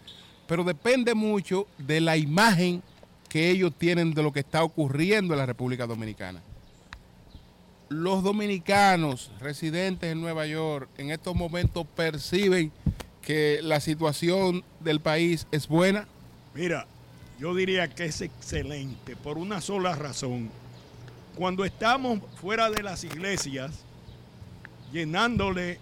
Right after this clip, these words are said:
Speaker 2: afiliaciones a los que van a las misas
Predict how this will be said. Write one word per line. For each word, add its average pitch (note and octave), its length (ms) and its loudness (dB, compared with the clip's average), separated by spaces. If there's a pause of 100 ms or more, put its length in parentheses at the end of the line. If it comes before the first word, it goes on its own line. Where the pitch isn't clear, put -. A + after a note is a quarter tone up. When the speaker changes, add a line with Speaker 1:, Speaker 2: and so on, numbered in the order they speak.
Speaker 2:
afiliaciones D#3 1040 -4 (440)
a D3 80 -10
los D3+ 200 -4
que D3+ 160 -6
van E3+ 180 -2
a F#3+ 80 0
las D#3+ 160 -2
misas D#3 540 -6